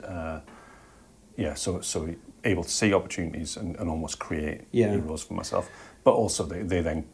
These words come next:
Speaker 1: uh, 'cause of just opportunity. Somebody then left who was the marketing manager, and they said, "Would you, do you wanna stay on and do that job?" And I said, "Yeah."
Speaker 2: Are you the kind of person that would describe themselves as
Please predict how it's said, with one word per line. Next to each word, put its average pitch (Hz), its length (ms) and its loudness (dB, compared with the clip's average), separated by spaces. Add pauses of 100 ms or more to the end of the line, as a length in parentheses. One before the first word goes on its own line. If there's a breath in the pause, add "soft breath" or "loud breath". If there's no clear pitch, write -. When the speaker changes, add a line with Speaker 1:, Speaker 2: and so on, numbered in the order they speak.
(100)
Speaker 1:
uh, 76 360 -4 (640)
'cause - 160 -2
of 85 160 -8
just - 260 -6
opportunity. - 420 -6
Somebody 76 280 -4
then 76 240 -2
left - 300 6
who - 80 -8
was 78 140 -6
the 76 80 -6 (120)
marketing 90 320 -2
manager, 82 360 0
and 76 160 -2
they 73 60 -4
said, - 220 -12
"Would - 120 -8
you, - 100 -18
do - 80 -16
you - 80 -6
wanna - 200 -10 (100)
stay - 220 -6
on 71 140 -4
and 76 100 -8
do - 120 -8
that - 180 -8
job?" 73 220 -6
And 78 80 -12
I - 80 -18
said, - 240 -16
"Yeah." - 60 -18 (500 loud breath)
Speaker 2:
Are 143 180 12
you 170 100 8
the 156 160 8 (160)
kind 139 120 8
of 131 100 6
person 120 560 6 (160)
that 113 100 6
would 107 200 4
describe 117 380 6
themselves 107 520 8
as 110 80 0